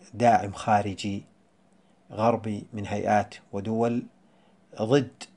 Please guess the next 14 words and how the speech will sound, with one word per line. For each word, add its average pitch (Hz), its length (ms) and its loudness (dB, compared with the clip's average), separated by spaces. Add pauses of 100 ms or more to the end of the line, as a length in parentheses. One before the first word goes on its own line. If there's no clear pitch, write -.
(120)
هذه 104 320 0
المنظمات 101 680 -4 (200)
وضد 113 760 -2
هذه 101 300 -2
ال-، 95 160 -10
الوزارات 104 580 0
وهذه 98 220 -4
المؤسسات، 101 600 -4 (580)
كما 120 320 2
أنه 117 460 0
أيضًا 123 420 2 (160)
كون 110 400 0
تعاطف 110 640 0
داخلي 107 560 -2